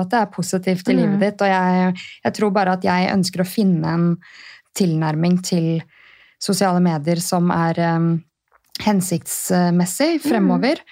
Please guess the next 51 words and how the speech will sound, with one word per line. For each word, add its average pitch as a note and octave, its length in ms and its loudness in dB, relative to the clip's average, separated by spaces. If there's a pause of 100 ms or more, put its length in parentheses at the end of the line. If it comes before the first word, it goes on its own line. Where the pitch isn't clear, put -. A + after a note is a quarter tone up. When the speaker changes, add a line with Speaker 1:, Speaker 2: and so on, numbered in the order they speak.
(400)
Speaker 1:
Eh, G#3 440 2
og G#3+ 80 0
så A3+ 120 -4
føler G3 300 2
jeg F#3+ 80 0
litt G#3 260 -2
at G3 140 -2
teknologien F#3 720 -2
har F3+ 100 0
tatt G3 320 -8
over E3+ 160 -2
livene D#3 340 -2
våre, D#3+ 240 -2
i D#4+ 360 -4
stedet F#3+ 320 2
for F#3 80 0
Speaker 2:
Mm. F3 80 0
Speaker 1:
at E3+ 60 -4
vi E3 140 -2
har D#3+ 120 -2
kontroll E3+ 520 -2
over E3 320 -2
teknologien. F3+ 800 -2 (120)
Speaker 2:
Mm. F#3+ 380 0 (260)
Speaker 1:
Så A3+ 120 0
jeg G#3+ 180 2
ønsker F#3+ 240 0
å F#3 80 0
få F#3 180 -2
en D#3+ 120 -2
kontroll F#3 640 0
over E3 340 -2 (220)
teknologien, A3 580 0 (140)
hvis F#4+ 180 0
du A#3 40 2
Speaker 2:
Mm. C4 40 2
Speaker 1:
skjønner. A3+ 240 0 (240)
Speaker 2:
Gir A#3+ 540 0
veldig G3 420 0
mening. G3 400 2 (100)
Og B3 180 4
Speaker 1:
Mm. F#3+ 40 0
Speaker 2:
vi F#3 80 2
har A3 200 2
jo C#4+ 60 -2
tatt A#3 220 -2
drastiske G3 680 -2
grep F#3 320 0
hjemme, F#3+ 380 2
vi F#3 120 0
også. A3 180 -2